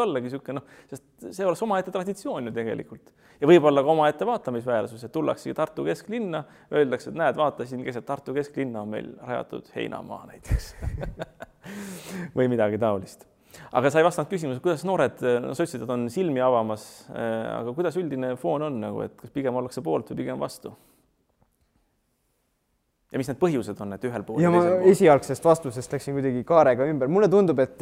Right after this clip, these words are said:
Speaker 2: järjest enam, eh, nad näevad, et tegelikult sellel, eh, kultuurimajal ei ole mingit mõtet seal kohas. Et ikkagi, kui meil on näiteks, eh,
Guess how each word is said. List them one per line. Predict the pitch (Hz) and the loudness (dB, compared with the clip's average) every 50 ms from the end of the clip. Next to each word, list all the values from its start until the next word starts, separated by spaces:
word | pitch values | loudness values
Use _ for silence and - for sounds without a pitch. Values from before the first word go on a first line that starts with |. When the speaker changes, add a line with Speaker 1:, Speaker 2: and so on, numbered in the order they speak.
| 170 180 | 8 8
Speaker 2:
järjest | 175 151 - - 185 | 8 6 4 4 4
enam, | 170 147 135 131 127 131 | 4 4 2 2 0 0
eh, | 127 127 127 - - _ _ _ _ _ _ _ _ _ _ 139 | 0 0 0 -2 -8 _ _ _ _ _ _ _ _ _ _ -2
nad | 143 165 175 | 2 6 6
näevad, | 175 170 147 131 123 120 117 | 6 8 8 6 6 4 0
et | - - | 0 0
tegelikult | 160 147 147 135 123 113 - 113 - | 0 2 2 2 2 0 -4 -8 -8
sellel, | - 139 127 123 123 120 117 117 113 113 - - _ _ _ _ _ _ _ _ - | -6 -6 -4 -2 -2 -2 -2 -2 -4 -6 -8 -12 _ _ _ _ _ _ _ _ -14
eh, | 120 123 117 117 113 110 - _ _ _ | -12 -10 -8 -8 -8 -10 -12 _ _ _
kultuurimajal | - 127 110 - 151 156 143 131 120 117 113 110 | -8 -8 -6 -4 -2 -2 -2 -2 -2 -4 -4 -4
ei | 117 | -4
ole | 123 123 | -4 -6
mingit | 117 120 113 113 - - | -6 -8 -10 -12 -10 -10
mõtet | 131 127 - 110 101 - | -10 -8 -8 -10 -14 -12
seal | - 110 104 104 | -10 -10 -10 -8
kohas. | - 110 104 95 87 - _ _ _ _ _ _ _ _ _ - _ - | -8 -10 -10 -10 -12 -16 _ _ _ _ _ _ _ _ _ -20 _ -18
Et | 107 - _ - | -18 -14 _ -6
ikkagi, | 147 143 151 131 123 123 123 117 110 104 - _ _ _ _ _ _ _ _ _ _ _ _ _ _ _ | -2 0 0 0 0 0 -2 -2 -4 -8 -14 _ _ _ _ _ _ _ _ _ _ _ _ _ _ _
kui | - 151 | -4 0
meil | 156 151 143 | 2 2 2
on | 139 | 2
näiteks, | 143 143 - 143 127 131 - - - - | 2 0 0 -2 -4 -4 -8 -14 -10 -6
eh, | 135 127 123 120 | -4 -2 -2 -2